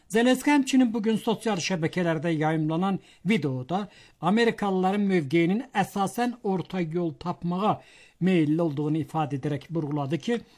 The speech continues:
hər hansı sülh sazişi Ukraynanın suverenliyinə hörmət etməli, ölkənin uzun müddətli təhlükəsizliyini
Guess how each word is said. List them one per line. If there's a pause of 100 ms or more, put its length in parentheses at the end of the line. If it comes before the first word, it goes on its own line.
(320)
hər
hansı
sülh
sazişi (340)
Ukraynanın
suverenliyinə
hörmət
etməli, (360)
ölkənin
uzun
müddətli
təhlükəsizliyini